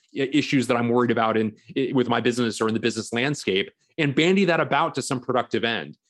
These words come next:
Um, and so, you know, having good, a good filter, uh, as to who are the people who are truly worthy of that kitchen cabinet, that personal board,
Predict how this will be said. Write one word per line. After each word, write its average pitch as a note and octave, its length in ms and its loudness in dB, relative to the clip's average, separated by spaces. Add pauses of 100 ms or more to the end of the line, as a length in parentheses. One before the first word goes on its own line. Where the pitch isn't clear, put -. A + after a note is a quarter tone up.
(180)
Um, B2 460 2
and C3 120 2
so, D3 460 2 (240)
you D3 140 2
know, B2+ 180 0
having E3 540 2 (240)
good, C#3 240 4
a C3+ 100 2
good C3+ 220 0
filter, F#3 680 0
uh, D3 300 0
as C#3+ 220 0
to D3 100 0
who E3 160 2
are D#3 60 4
the D3 80 -2
people D#3 340 2
who C#3 160 0
are B2+ 140 4
truly C#3 420 2
worthy C3 420 2
of A#2+ 120 0
that A#2 240 -2
kitchen C3 260 -6
cabinet, C#3 460 -4
that G#2+ 160 -6
personal B2+ 300 -4
board, C3 500 0